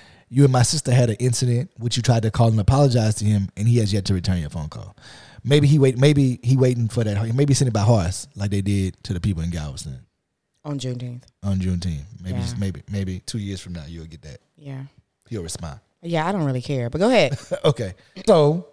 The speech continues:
Speaker 1: my birthday, fortieth birthday, also was this past February.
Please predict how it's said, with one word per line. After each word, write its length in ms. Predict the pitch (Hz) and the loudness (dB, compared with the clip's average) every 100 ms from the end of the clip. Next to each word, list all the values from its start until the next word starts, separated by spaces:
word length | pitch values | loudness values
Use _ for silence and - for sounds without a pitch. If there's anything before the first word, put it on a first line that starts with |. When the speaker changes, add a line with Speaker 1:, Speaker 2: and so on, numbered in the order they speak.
| - | -4
Speaker 1:
my 200 | 147 139 | 0 4
birthday, 480 | 147 151 156 147 147 | 4 4 4 4 2
fortieth 400 | - 139 135 123 | 2 4 4 4
birthday, 400 | 123 123 139 143 | 0 0 -2 -2
also 340 | 107 120 123 120 | -4 -2 0 0
was 180 | 113 110 | 0 -2
this 100 | 110 | -2
past 320 | 117 117 110 | 0 0 0
February. 480 | 117 104 110 107 | -4 -2 -4 -4